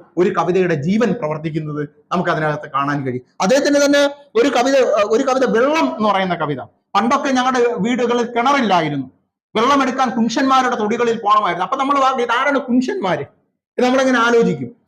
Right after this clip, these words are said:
അപ്പൊ ഈ കുൻഷൻ എന്ന് പറയുന്ന ഒരു പുതിയ വാക്ക് വരിക, വെള്ളം എടുക്കാൻ കുൻഷന്മാരുടെ തൊടികളിൽ പോകണമായിരുന്നു. അങ്ങനെ വെള്ളം എടുക്കാൻ പോയവരുടെ ശബ്ദം എന്ന് പറയുന്നത് ഇവിടെ ഞങ്ങളുടെ,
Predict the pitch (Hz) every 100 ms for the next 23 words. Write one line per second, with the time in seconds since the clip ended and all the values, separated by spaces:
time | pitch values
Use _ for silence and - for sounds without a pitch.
0 | _ _ 196 311 302 262 277 311 302 285
1 | 285 269 269 247 277 240 233 196 180 208
2 | 277 285 269 269 233 233 294 277 269 254
3 | 262 226 254 269 247 - - - 240 262
4 | 233 170 139 123 - _ 185 247 240 247
5 | 302 262 262 294 285 247 269 262 262 254
6 | - 202 285 262 226 - - 208 247 226
7 | 233 233 220 202 233 247 202 214 254